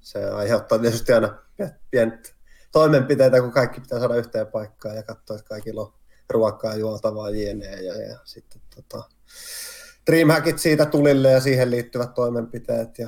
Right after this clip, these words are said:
sitten, tota, meillä oli, oli, oli sit siinä Mia, Mia Stelberg oli mukana kanssa, niin hänen kanssaan tiettyjä asioita. Ja, ja, ja sit viikonlopuksi niin,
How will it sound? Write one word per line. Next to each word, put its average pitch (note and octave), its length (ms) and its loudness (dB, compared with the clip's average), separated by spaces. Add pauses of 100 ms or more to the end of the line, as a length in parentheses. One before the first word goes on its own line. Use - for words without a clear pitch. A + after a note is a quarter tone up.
(140)
sitten, - 400 -20 (120)
tota, A#2 360 -16 (920)
meillä G#2+ 240 -6
oli, G#2+ 220 -6
oli, G#2 240 -8
oli G#2 180 -8
sit - 160 -18
siinä A2 240 -8 (200)
Mia, A2 260 2
Mia A2 240 4
Stelberg G#2 420 2
oli G#2 120 0
mukana G#2 340 -6
kanssa, G2+ 360 -10
niin G#2+ 60 -10
hänen G2+ 200 -6
kanssaan G2 380 -6
tiettyjä F#2+ 400 -8
asioita. - 520 -16
Ja, - 140 -14 (920)
ja, G#2 100 -14
ja G#2 260 -16
sit - 260 -8
viikonlopuksi A2 680 2
niin, G#2 140 -10